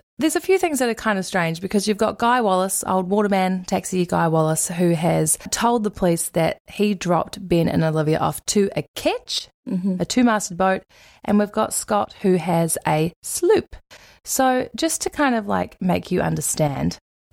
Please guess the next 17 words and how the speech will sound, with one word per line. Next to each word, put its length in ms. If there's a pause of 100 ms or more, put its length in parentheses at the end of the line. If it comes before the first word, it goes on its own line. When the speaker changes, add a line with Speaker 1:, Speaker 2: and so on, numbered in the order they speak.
(120)
Speaker 1:
I'm 100
sending 220
you 60
a 40
picture. 440
Now, 160
I 40
don't 120
want 80
you 60
to 60
read 140
the 80
character 380
of 80
this 160
boat, 240